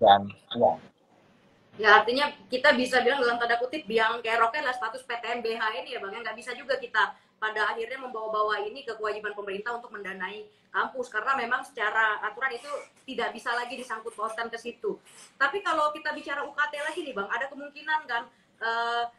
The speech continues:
Speaker 2: tahun depan bisa naikkan lagi, karena tadi hanya sekedar penundaan nih kayaknya nih, hanya untuk, eh, menenang-nenangkan saja. Nah, kalau dari J P P I, solusi apa yang paling mungkin, Bang, dilakukan supaya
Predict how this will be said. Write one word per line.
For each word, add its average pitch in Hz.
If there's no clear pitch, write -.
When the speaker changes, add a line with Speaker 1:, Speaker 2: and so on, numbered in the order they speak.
Speaker 2:
tahun 269
depan 285
bisa 247
naikkan 247
lagi, 262
karena 262
tadi 294
hanya 262
sekedar 254
penundaan 269
nih 262
kayaknya 220
nih, 214
hanya 226
untuk, 233
eh, 226
menenang-nenangkan 233
saja. 254
Nah, 196
kalau 277
dari 294
J 254
P 269
P -
I, 269
solusi 285
apa 381
yang 330
paling 277
mungkin, 254
Bang, 190
dilakukan 220
supaya 311